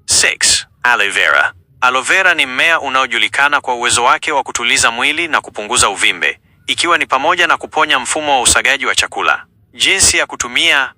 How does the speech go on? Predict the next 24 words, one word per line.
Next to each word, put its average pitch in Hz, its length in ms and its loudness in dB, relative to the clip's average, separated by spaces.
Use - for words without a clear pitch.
kunywa 185 360 -4
nusu 139 280 0
kikombe 165 460 0
cha 127 160 -2
juisi 151 400 0
ya 123 100 4
aloe 113 180 2
vera 151 320 0
kabla 143 360 0
ya 110 120 2
kula 117 240 -2
chakula. 90 520 0
Hakikisha 196 540 0
unatumia 151 480 -2
juisi 156 340 -2
ya 135 100 -4
aloe 113 200 0
vera 104 480 2
isiyo 156 360 0
na 135 100 4
laxatives, 110 760 0
madawa 147 440 2
ya 127 120 0
kuharisha, 92 640 0